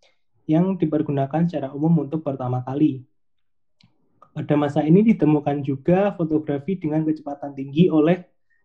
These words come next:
Edward Muybridge. Selanjutnya pada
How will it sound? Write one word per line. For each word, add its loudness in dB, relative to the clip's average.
Edward 0
Muybridge. -8
Selanjutnya 2
pada -2